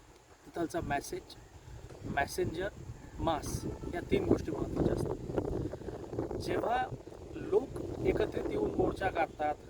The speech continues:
आंदोलनं करतात कोणत्याच नेत्याविना, तेव्हा ती एका क्रांतीच्या दिशेने किंवा आपण ज्याला म्हणतो सामाजिक बदलाकडे वाटचाल असते. जेव्हा नेते लोकांना सांगतात, अ, जे लोक मतदान करतात, मतदात्यांना सांगतात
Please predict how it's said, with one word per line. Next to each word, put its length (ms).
आंदोलनं 480
करतात 420
कोणत्याच 420
नेत्याविना, 540
तेव्हा 320
ती 260
एका 200
क्रांतीच्या 500
दिशेने 380
किंवा 160
आपण 160
ज्याला 220
म्हणतो 360
सामाजिक 540
बदलाकडे 440
वाटचाल 360
असते. 400
जेव्हा 460
नेते 600
लोकांना 460
सांगतात, 420
अ, 420
जे 180
लोक 200
मतदान 380
करतात, 540
मतदात्यांना 500
सांगतात 340